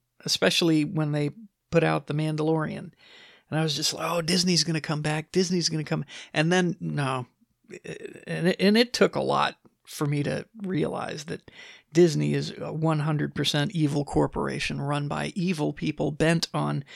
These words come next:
destroying our children. Um, it took me a while to see that one too. So I, I, I just, I'm kind of, I guess,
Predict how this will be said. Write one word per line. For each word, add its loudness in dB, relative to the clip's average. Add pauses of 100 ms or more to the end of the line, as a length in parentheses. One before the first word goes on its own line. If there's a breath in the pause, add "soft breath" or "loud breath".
(1160 loud breath)
destroying 6
our 0
children. 0 (1300)
Um, -2 (2000)
it 2
took 2
me 6
a 6
while 6
to 0
see 4
that 0
one -4
too. -6 (680)
So -4
I, 0 (100)
I, 4 (100)
I 6
just, 2
I'm 4
kind 2
of, 0
I -2
guess, 4